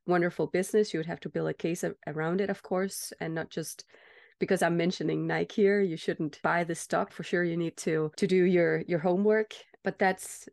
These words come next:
that's an example of where a stock price falls and you can go in and actually do some research on why it happened.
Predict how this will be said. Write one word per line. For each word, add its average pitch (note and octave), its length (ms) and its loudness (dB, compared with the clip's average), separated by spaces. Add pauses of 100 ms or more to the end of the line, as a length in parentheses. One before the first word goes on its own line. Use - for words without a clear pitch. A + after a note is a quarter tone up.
that's F3+ 220 -2
an F3+ 100 0
example F#3 720 -2
of E3 320 -4
where E3 320 0
a - 60 -4
stock - 320 -4
price E3 340 -4
falls F3 640 0 (100)
and G3 120 4
you G3 100 4
can F#3+ 140 2
go D#3+ 260 -2
in F#3 440 -2 (120)
and D#3+ 180 -4
actually D#3+ 520 -4 (360)
do G#3+ 160 4
some F#3 200 -2
research F3 580 -4
on D#3+ 220 -6
why D#3+ 160 -6
it D#3+ 120 -8
happened. - 480 -6